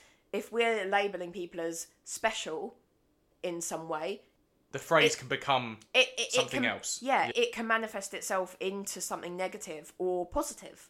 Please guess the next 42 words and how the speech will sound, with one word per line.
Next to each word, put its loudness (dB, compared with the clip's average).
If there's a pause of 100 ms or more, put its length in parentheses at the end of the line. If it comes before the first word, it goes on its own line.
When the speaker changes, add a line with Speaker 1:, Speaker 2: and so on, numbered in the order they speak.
Speaker 1:
And -6
I 2
guess -4
depending -8
on -6
where -2
you -8
stand -4 (340)
with -6
your -2
own 0 (120)
mental -8
health -4
as -12
well, -2
and -4
in -10
terms -8
of -16
your -2
own, -6 (220)
your -2
own 0
educational -10
experiences, -10 (480)
you -8
can -8
see -4 (100)
the -18
flip -10
side. -4 (560)
Speaker 2:
Whether -2
you -4
other 4
someone -2
or -10
whether -4
you -8
embrace -4
them. -16
Speaker 1:
Yeah, 6 (100)
yeah. 2